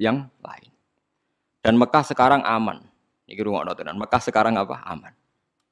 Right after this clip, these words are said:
Dan beberapa sahabat yang kelas dua, kelas tiga yang tidak akabiri sahabat, banyak juga yang pindah ke Mekah.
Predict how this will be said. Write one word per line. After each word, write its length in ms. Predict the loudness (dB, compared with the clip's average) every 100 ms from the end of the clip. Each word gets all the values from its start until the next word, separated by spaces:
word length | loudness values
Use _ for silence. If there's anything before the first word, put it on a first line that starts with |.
| _ _ _ _ _ _ _ _ _ _ _ _ _ _
Dan 240 | 2 4
beberapa 400 | 4 4 6 6
sahabat 480 | 6 6 4 2 2
yang 160 | 2 2
kelas 240 | 0 0
dua, 240 | 2 4
kelas 240 | 6 2 0
tiga 240 | -2 2
yang 160 | 2 2
tidak 320 | -4 -2 0
akabiri 400 | 2 0 0 -8
sahabat, 480 | -6 -6 -6 -8 -18 _ _ _ 2
banyak 240 | 2 2
juga 160 | 2 0
yang 80 | 0
pindah 240 | -4 -4 -4
ke 80 | -8
Mekah. 280 | -10 -14